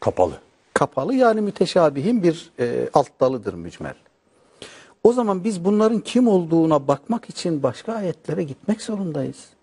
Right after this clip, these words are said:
Speaker 1: Hmm.
Speaker 2: Ve iman edenler kimdir?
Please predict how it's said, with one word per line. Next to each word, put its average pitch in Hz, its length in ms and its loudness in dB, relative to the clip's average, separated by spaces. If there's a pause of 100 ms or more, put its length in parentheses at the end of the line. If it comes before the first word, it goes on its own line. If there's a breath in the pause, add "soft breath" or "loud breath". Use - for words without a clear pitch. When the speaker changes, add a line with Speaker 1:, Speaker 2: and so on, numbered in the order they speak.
(500)
Speaker 1:
Hmm. 80 80 -8 (400)
Speaker 2:
Ve 131 120 -4
iman 151 300 2
edenler 165 420 0
kimdir? 151 640 -4